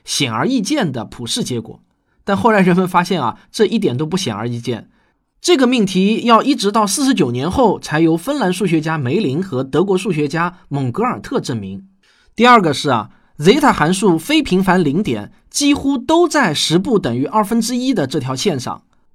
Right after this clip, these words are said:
这里的几乎啊，是一个数学术语，它的大致意思呢，是不在这条线上的零点数量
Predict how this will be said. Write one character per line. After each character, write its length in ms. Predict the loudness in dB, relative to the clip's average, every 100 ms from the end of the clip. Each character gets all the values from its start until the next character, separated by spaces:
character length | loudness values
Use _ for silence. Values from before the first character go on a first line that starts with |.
| _
这 100 | -4
里 140 | 2 2
的 100 | 2
几 200 | 0 0
乎 200 | 0 0
啊， 240 | -2 -4 -6
是 220 | 0 2
一 120 | 2
个 180 | 0 -2
数 240 | 0 0
学 140 | 2 -2
术 260 | -2 -2
语， 240 | -2 -6 -18 _ _ _ _ _ _
它 160 | 2 4
的 80 |
大 180 | 6 4
致 160 | 2 0
意 120 | 0
思 200 | 0 -2
呢， 260 | -2 -4 -6
是 400 | -8 -2 0 0
不 260 | -2 0 2
在 200 | 2 0
这 140 | -2
条 180 | -2 -2
线 240 | -2 -2
上 160 | 0 0
的 100 | 0
零 260 | -2 -2
点 200 | -2 -2
数 200 | -2 0
量 260 | 0 0 -6